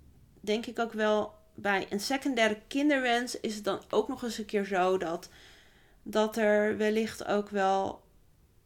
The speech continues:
nog een stukje nog meer taboe of zo op zit.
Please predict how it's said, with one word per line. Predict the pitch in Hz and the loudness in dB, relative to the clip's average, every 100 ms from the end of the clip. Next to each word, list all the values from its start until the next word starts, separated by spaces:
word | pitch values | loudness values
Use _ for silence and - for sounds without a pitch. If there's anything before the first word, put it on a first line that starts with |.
| _ _ _ _ _ _ _ - 349 _ | _ _ _ _ _ _ _ -20 -20 _
nog | 220 233 233 | 0 0 -2
een | |
stukje | 220 - 247 240 | -4 -2 -4 4
nog | 220 233 277 | 6 6 2
meer | 262 220 220 | 2 2 2
taboe | 214 185 - 277 | 2 2 4 4
of | 185 - | 4 2
zo | 175 - | -2 -2
op | - - | -4 -10
zit. | - - - - | -8 -8 -8 -12